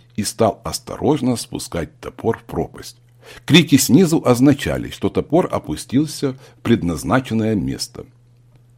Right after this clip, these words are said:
Пустой ремень Копчим подтянул наверх и смотрел теперь, что будут делать охотники. Теперь ясно, почему они не могли выбраться.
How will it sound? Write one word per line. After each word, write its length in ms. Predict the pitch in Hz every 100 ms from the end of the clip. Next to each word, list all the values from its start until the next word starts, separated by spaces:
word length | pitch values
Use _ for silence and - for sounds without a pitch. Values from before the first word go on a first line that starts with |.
| _ _ - -
Пустой 380 | 131 - 160 139
ремень 380 | 139 147 202
Копчим 460 | - 117 156 - 160
подтянул 680 | - 95 - - 95 123 143
наверх 560 | 135 147 71 65 - _ -
и 100 | 98
смотрел 540 | - 90 95 113 190
теперь, 420 | - 87 - 65 - _ -
что 300 | - 104 143
будут 340 | 123 98 71
делать 300 | 80 107 110
охотники. 680 | - - 101 - - - - _ _ _ _ _ _ _ _ _ _ _ _ -
Теперь 300 | - 180 185
ясно, 440 | 143 90 - - _ _
почему 400 | - 104 - 113
они 160 | 101 95
не 160 | 85 85
могли 400 | 76 65 107 143
выбраться. 720 | 90 117 - 64 - -